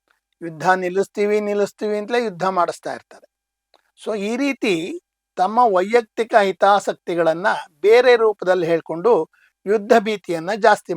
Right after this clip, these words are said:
ಮಾಡ್ತಾರೆ. ಪ್ರಕೃತಿಯ ಅವಘಡಗಳಿರುತ್ತವೆ. ನೀವು ನೋಡ್ತಾ ಇರ್ಬೋದು, ಈಗ ಮರುಭೂಮಿಯಲ್ಲಿ ಪ್ರವಾಹ ಉಕ್ಕರಿತಿದೆ, ಅವ್ರ ಜೀವನದಲ್ಲಿ ಮಳೆನೇ ಕಾಣ್ತಿತ್ತಿಲ್ಲ, ಅಂತ ಜಾಗದಲ್ಲಿ ಉಕ್ಕಿ ಪ್ರವಾಹಗಳು ಬರ್ತಾ ಇವೆ. So ಈ ರೀತಿ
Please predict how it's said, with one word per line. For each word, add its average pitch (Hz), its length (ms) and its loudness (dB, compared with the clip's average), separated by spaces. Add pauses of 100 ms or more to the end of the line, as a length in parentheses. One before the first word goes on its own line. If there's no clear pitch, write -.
ಮಾಡ್ತಾರೆ. - 320 -16 (1200)
ಪ್ರಕೃತಿಯ 190 640 -4
ಅವಘಡಗಳಿರುತ್ತವೆ. 160 1040 -2 (720)
ನೀವು 254 180 0
ನೋಡ್ತಾ 269 360 6
ಇರ್ಬೋದು, 233 300 2
ಈಗ 143 120 -6 (600)
ಮರುಭೂಮಿಯಲ್ಲಿ 247 880 2
ಪ್ರವಾಹ 214 400 4 (120)
ಉಕ್ಕರಿತಿದೆ, 180 540 -6 (680)
ಅವ್ರ 202 120 0 (140)
ಜೀವನದಲ್ಲಿ 240 420 2
ಮಳೆನೇ 226 280 2 (100)
ಕಾಣ್ತಿತ್ತಿಲ್ಲ, 180 560 0 (400)
ಅಂತ 190 180 -4 (200)
ಜಾಗದಲ್ಲಿ 226 360 2 (100)
ಉಕ್ಕಿ 220 260 -6 (100)
ಪ್ರವಾಹಗಳು 185 580 4
ಬರ್ತಾ 151 300 -8
ಇವೆ. 131 100 -20 (840)
So 240 100 2 (260)
ಈ 269 40 0 (120)
ರೀತಿ 277 340 -2